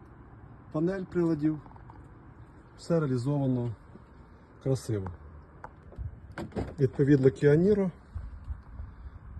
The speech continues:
теж мультикермо, ось така посадка.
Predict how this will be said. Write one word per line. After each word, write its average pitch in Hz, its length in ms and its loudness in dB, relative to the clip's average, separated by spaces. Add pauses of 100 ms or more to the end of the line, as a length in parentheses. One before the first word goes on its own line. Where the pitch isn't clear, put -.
(360)
теж 143 200 2
мультикермо, 185 680 0 (2000)
ось 156 180 0
така 131 240 -6
посадка. 165 600 -6